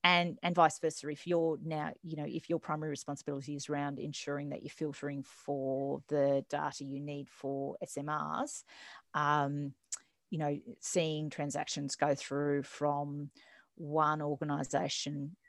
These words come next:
you know, they pay all their staff into one account, you know, it's, it's something that's a little bit odd or matches up that typology,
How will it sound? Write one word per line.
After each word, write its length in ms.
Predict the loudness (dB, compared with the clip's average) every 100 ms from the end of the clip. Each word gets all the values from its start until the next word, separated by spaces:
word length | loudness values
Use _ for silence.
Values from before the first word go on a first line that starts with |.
| _
you 140 | -10
know, 80 | -6 -2
they 120 | -2
pay 260 | 2 2 4
all 160 | 2 4
their 140 | 4
staff 380 | 4 4 4 2
into 200 | -4 -4
one 220 | -4 -4
account, 560 | -4 -2 -2 -4 -10 -16 _
you 100 | -6
know, 80 | -4
it's, 220 | -6 -8
it's 140 | -10 -4
something 300 | -2 -2 -4
that's 160 | -2
a 40 | -2
little 200 | -2 -2
bit 160 | 0
odd 180 | 2 2
or 80 | 0
matches 320 | 0 -2 -4
up 120 | -4
that 160 | -6 -6
typology, 720 | -6 -2 0 0 -2 -4 -4